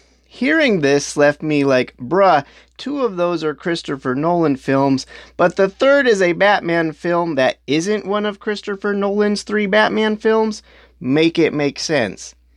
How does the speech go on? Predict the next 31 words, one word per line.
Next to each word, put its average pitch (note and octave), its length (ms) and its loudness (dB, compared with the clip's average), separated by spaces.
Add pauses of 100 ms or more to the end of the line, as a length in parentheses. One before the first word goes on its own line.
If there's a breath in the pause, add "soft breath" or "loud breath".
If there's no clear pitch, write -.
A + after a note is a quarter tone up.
(260)
He D#4+ 200 0
just A#3+ 320 2
shrugged E3 500 2
and D3 140 -4
said D#3 300 0
Christian E3 500 -6
Bale's D3 380 2
Batman C3+ 560 0
doesn't A#2+ 400 -4
hit. B2 400 -4 (720 soft breath)
Personally, F#3+ 880 2 (180)
I C#4 240 2
would F3+ 200 -2
list C3+ 340 -4
the D#3+ 100 -8
Dark C3+ 320 -4
Knight C3+ 320 -6
trilogy B2 600 -4
higher G#3 520 0
than C3 280 0
The A2+ 60 2
Batman, A2+ 680 -2 (380 soft breath)
but D#4+ 140 2
I'm D4 200 0
proud F#3+ 340 2
my E3+ 160 -4
son D#3+ 360 -2
has C#3 240 -6
his C3 160 -6
own C3 200 -4
opinions. G2+ 720 -10